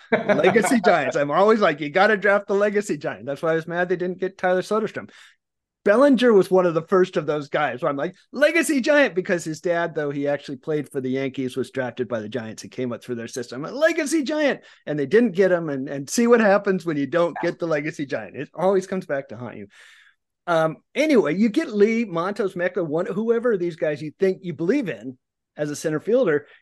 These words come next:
Speaker 1: Now you've got some athleticism and some youth up the middle, and now you can start building,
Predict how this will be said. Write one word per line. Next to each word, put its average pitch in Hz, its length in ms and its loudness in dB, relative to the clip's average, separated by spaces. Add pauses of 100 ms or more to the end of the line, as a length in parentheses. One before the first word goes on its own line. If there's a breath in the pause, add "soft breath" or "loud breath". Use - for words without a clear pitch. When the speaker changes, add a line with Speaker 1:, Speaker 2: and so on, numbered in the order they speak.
(120 soft breath)
Speaker 1:
Now 170 220 -2
you've 240 200 0
got 208 280 2 (340)
some 180 220 -6
athleticism 180 760 0
and 139 120 -4
some 139 180 -6
youth 170 240 0
up 147 140 -2
the - 80 -6
middle, 147 380 0
and 123 120 -4
now 139 160 -6
you 196 100 0
can 190 160 -6
start 156 360 -2
building, 165 460 -2